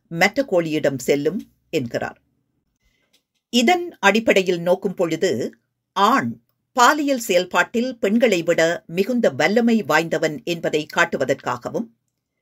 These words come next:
எந்த பெண்ணையும் சார்ந்திருக்க வேண்டியதில்லை, இவள் இல்லையென்றால் மற்றொருத்தி என்ற மனநிலையை மற்றும் பெண்ணின் மீது ஆணுக்கு இருக்கும் அதிகாரத்தை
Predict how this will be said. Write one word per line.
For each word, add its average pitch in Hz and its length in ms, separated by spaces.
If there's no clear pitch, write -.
எந்த 349 320
பெண்ணையும் 208 480
சார்ந்திருக்க 208 600
வேண்டியதில்லை, 156 760
இவள் 277 260
இல்லையென்றால் 170 960
மற்றொருத்தி 233 760
என்ற 170 260
மனநிலையை 175 880
மற்றும் 269 720
பெண்ணின் 285 400
மீது 233 440
ஆணுக்கு 208 460
இருக்கும் 165 420
அதிகாரத்தை 175 880